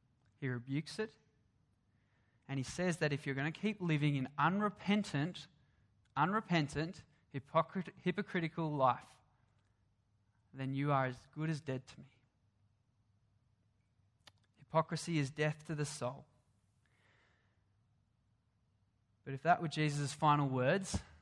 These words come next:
well, then there probably wouldn't be any of us here next week, would there? And because we, we all know our propensity to hypocrisy.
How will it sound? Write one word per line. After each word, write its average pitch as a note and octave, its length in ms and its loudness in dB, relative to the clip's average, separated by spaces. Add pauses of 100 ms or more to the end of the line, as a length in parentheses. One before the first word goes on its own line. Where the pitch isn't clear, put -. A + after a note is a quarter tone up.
(880)
well, C3 100 -10
then C3+ 120 -6
there C3+ 80 -6
probably F3 240 0
wouldn't D3+ 200 4
be D3+ 100 6
any D3 160 4
of C3 80 2
us C3 180 2
here C#3+ 300 2
next C3+ 320 -6
week, C3 240 0
would D3 160 -2
there? A#2+ 180 0 (1040)
And B2+ 120 -8
because C3+ 240 -10
we, D#3 360 2
we D3+ 120 -2
all F3 160 4
know D#3 100 6
our B2+ 160 6
propensity C3 640 -2
to B2+ 80 -6
hypocrisy. B2+ 640 -12